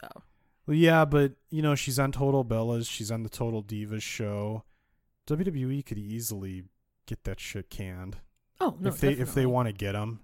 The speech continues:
Speaker 2: you
Speaker 1: Mm-hmm.
Speaker 2: know? And once you left W W E, they're not gonna show 'em on those shows anymore. So it'd be like, how are you gonna have Total Bellas without Daniel Bryan?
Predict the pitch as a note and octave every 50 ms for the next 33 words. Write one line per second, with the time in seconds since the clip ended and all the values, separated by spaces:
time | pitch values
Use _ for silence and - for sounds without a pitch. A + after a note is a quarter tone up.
0 | _ _ E4 E4 B2+ B2 B2 B2 A#2+ A#2+ B2 B2+ - - _ _ _ _ _ -
1 | - - D#3+ E3 E3 D#3+ F3+ G3 G3+ - - G#3+ F3 E3 D3 - - D3+ C3+ C3
2 | A#2+ A2 A2 A2 A2 A2+ A2 G#2+ A2 A2+ A#2 B2 A#2+ A2 - G#2 F2+ F#2 - -
3 | - F#2 F2 F2 F2 F2 F2 F2+ F2+ F2+ - - - F2+ F2+ E2+ F2+ E2 E2 E2+
4 | E2+ E2+ F2 F#2 F#2+ A2 - - _ _ _ _ _ _ _ _ _ - - D3
5 | C#3 C3+ C3+ D3 C#3+ C#3 C3 C3 E3 F#3+ F#3+ F3 D#3+ D3+ C3+ A#2+ A2 - - B2+
6 | A2+ G#2 G2 F2+ G2+ F#2+ F#2+ F#2+ F#2 F#2 F#2 G2 F#2+ G2 F#2+ F2+ F#2 G2 F#2 F#2
7 | F#2 F2 F2 F2+ F2 E2+ F2 E2+ D#2+ D#2+ F2 F#2+ G#2+